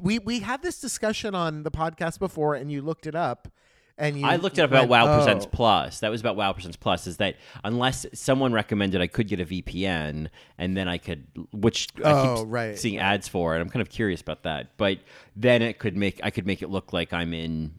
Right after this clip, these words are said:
Speaker 2: you know,
Speaker 1: Mm-hmm.
Speaker 2: where Canada,
Speaker 1: U K,
Speaker 2: Dare to Dream,
Speaker 1: yeah,
Speaker 2: yeah.
Speaker 1: right, right, right.
Speaker 2: Uh, and then I could, I could watch it on Wow Presents Plus, which I already pay for. So,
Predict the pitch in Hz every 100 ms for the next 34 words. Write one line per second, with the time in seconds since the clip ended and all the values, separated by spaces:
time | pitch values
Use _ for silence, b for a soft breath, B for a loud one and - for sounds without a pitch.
0 | 78 90 87 110 147 139 131 123 117 117
1 | - 110 107 90 - 110 156 165 67 73
2 | 120 127 - 131 92 90 101 95 87 87
3 | 98 107 123 143 92 80 - 107 104 -
4 | 120 113 110 104 101 90 - - 120 110
5 | 98 107 98 90 - - 85 73 82 -
6 | 90 95 85 82 - 85 80 76 82 78
7 | 69 - 76 69 - 78 78 78 76 71
8 | - 52 69 85 - 87 78